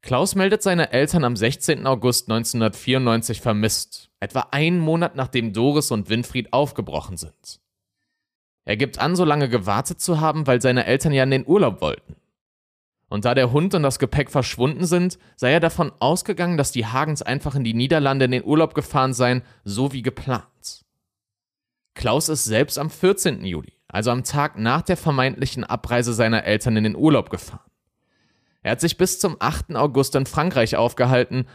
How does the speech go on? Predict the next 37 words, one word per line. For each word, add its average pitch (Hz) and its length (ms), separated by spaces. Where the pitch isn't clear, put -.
und 127 140
ist 160 140
erst 143 320
dann 143 180
nach 151 180
Bonn 117 240
zurückgekehrt. - 1000
Das 120 180
sei 170 200
auch - 140
ein 131 140
Grund 110 300
dafür, 151 380
warum 120 240
er 147 80
seine 131 260
Eltern 135 320
erst 123 180
so 135 80
spät - 360
als - 160
vermisst 143 360
gemeldet 95 440
hat. - 320
Denn 113 140
in 120 80
der 123 120
Zeit, 143 340
wo 147 80
er 131 80
in 117 100
Frankreich 139 540
war, 131 240
herrschte 135 400
Funkstille 165 600
zwischen - 360
ihnen. - 200